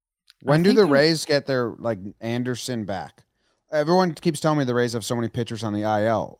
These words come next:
Speaker 1: but are they coming back? Because now Archer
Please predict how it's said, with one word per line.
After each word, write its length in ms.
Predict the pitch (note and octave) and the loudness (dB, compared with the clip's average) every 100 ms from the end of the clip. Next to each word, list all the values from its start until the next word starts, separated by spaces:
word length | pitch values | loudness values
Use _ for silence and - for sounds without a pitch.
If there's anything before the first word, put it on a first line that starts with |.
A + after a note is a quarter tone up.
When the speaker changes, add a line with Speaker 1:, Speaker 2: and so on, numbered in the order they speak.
| _ | _
Speaker 1:
but 240 | A#2 G2+ _ _ _ _ _ _ B2 | -6 -6 _ _ _ _ _ _ 0
are 120 | C3 | 2
they 100 | D3+ | 2
coming 340 | - D#3+ C#3+ | 2 2 0
back? 520 | A2 G#2 C#3 G#3 - | -2 -2 -2 -2 -6
Because 380 | B2+ A2+ C3 G#2 | -8 -2 -2 0
now 380 | B2 C3+ C3+ C3 - | 0 2 2 0 0
Archer 760 | C3+ C#3 - C3+ C3 B2 A#2 | 0 0 -2 -2 0 -2 -4